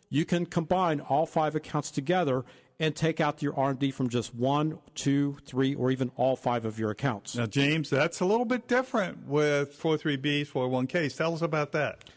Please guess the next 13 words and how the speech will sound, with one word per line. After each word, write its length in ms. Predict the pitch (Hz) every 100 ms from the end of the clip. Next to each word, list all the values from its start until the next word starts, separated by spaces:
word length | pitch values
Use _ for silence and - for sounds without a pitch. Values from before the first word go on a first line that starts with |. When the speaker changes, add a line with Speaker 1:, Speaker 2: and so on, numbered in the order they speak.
| _ _ 127
Speaker 1:
Well, 340 | 135 143 175 160
in 240 | 139 113 -
that 320 | 214 294 -
case, 580 | - 120 117 170 - - _ _ _ _ _ _ _ _ -
if 200 | 143 -
you 80 | 139
have 240 | 175 165
the 80 | 143
retirement 500 | 131 - 165 143 127
workplace 440 | 139 - 170 165
plans, 360 | - 156 180 -
the 120 | 127
traditional 760 | - 127 143 - 156 147 147